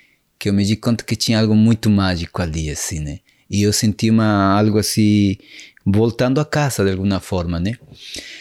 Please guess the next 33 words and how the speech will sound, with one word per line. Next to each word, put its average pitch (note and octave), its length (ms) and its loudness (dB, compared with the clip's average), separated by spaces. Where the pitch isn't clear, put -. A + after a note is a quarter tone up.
Aí - 180 -2
pronto, C#3+ 360 -2
acabou A#2 400 0
o A2 40 -2
tempo, C3+ 360 -6
assim, B2+ 200 -2
né? C3 180 2
Mas A2 280 2
eu B2+ 60 2
estava C#3 260 0
esquecendo C3+ 340 0
que A#2+ 140 -2
antes D3+ 500 0
daquilo, A#2 800 0
eu A2 80 2
estava B2+ 260 -2
por B2 220 -2
aqui A#2+ 520 0
e A#2 140 0
alguém A#2+ 260 2
falou, B2 340 0
"Ah, C#3+ 260 -2
vai B2 140 -2
ter C#3 200 -4
uma B2 580 0
dança B2 480 -2
de G#2+ 120 -2
Tara, G#2+ 500 -4
das G2+ 220 0
vinte A2 200 0
e B2+ 40 2
um A#2+ 60 2
Taras", B2 460 -2